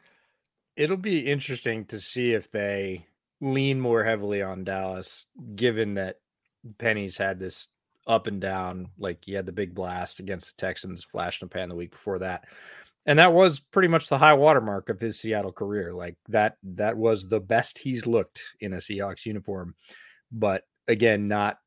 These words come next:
being able to be counted on. And Dallas having a lot of success in the second half. The Seahawks have been, um, I'll say, stubborn about some of their opinions about players on offense. And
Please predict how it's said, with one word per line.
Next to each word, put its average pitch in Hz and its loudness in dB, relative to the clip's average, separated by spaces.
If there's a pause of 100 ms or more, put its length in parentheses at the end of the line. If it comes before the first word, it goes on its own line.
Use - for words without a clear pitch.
(140)
being 107 0
able 95 -2
to 98 -6
be 95 -8
counted 104 0
on. 92 -4 (840)
And 143 2
Dallas 175 4
having 110 2
a 110 0
lot 98 2
of - -6
success 104 -4
in 104 -8
the 95 -6
second 95 -4
half. 104 -2 (540)
The 123 2
Seahawks 247 6
have 135 0
been, 113 6 (100)
um, 95 0 (840)
I'll 147 2
say, 160 4
stubborn 269 4 (540)
about 131 6
some 139 0
of 127 -4
their 131 4
opinions 143 -2
about 120 -2
players 127 2
on 120 -2
offense. 160 -2
And 113 0